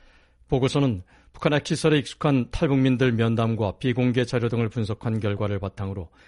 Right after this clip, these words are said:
핵과학자, 기술자, 핵실험실과 시설, 우라늄 광산, 핵무기 실험장에서 일하는 노동자들이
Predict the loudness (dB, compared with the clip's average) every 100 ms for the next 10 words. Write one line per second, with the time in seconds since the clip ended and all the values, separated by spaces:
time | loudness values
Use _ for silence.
0 | _ _ -4 -2 0 0 -2 -8 -10 _
1 | _ _ -6 -2 -2 -2 -4 -4 -10 _
2 | _ -4 -4 0 2 2 2 0 2 2
3 | 2 -2 -6 -4 -4 -6 -10 -20 _ -2
4 | 2 4 4 4 2 0 -2 -8 -10 _
5 | _ _ 0 4 4 4 2 0 2 2
6 | 2 0 0 0 2 2 0 0 -2 0
7 | 2 2 0 0 -2